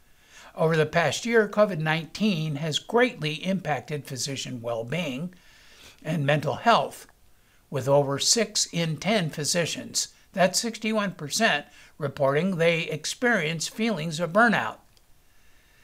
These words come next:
This is a significant increase from the forty percent of reported physicians in twenty eighteen.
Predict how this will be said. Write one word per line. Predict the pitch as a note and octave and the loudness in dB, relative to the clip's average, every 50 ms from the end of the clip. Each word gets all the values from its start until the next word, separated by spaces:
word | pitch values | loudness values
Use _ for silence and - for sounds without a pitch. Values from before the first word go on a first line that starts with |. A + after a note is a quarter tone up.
| _ _ _ | _ _ _
This | - D#3+ C#3 - D#3+ | -2 0 0 0 0
is | D3 B2+ B2+ | 0 0 0
a | D3 D3+ C#3+ | 0 0 2
significant | - - - D#3 D3 F#3 G3+ G#3+ G#3 G#3+ G#3 F3+ - F#3+ F#3+ F#3+ - | 2 0 0 -2 -2 0 0 0 0 0 -2 -4 -2 -4 -6 -4 -2
increase | G3+ A#3 A#3 G#3+ A3 - D#3+ C#3+ C3 A#2 | 0 0 0 0 0 -4 -6 -6 -8 -8
from | - - D#3 C#3+ | -8 -6 -6 -6
the | C3+ A#2+ | -6 -6
forty | - - G3+ A3+ B3+ B3 A3 | -2 2 6 6 6 6 6
percent | D#3+ - D3 C3+ B2 - - D#3+ D#3 D3 E3 D#3+ - - - - - - - - | 2 -2 -6 -8 -6 -6 -4 0 0 0 -2 -2 -6 -12 -20 -20 -20 -18 -4 -2
of | D3+ D3 C#3 | 0 0 2
reported | D3 C#3 - - F#3 F3+ D3+ D3+ C#3+ | 0 0 2 4 4 4 4 2 -2
physicians | - - D3 C3+ - A3 A3+ A3 - - D#3 D3+ C#3+ - | -4 -6 -4 -2 2 4 4 4 2 0 -4 -4 -4 -4
in | D3+ D#3 C#3+ | -4 -4 -4
twenty | - - E3 D#3+ D3+ D3 D3 - - | -6 -6 -4 -4 -4 -6 -8 -8 -4
eighteen. | F#3+ G#3+ G#3 - - - - D3 A#2 A2 - | -2 -2 -2 -4 -8 -12 -10 -10 -10 -10 -12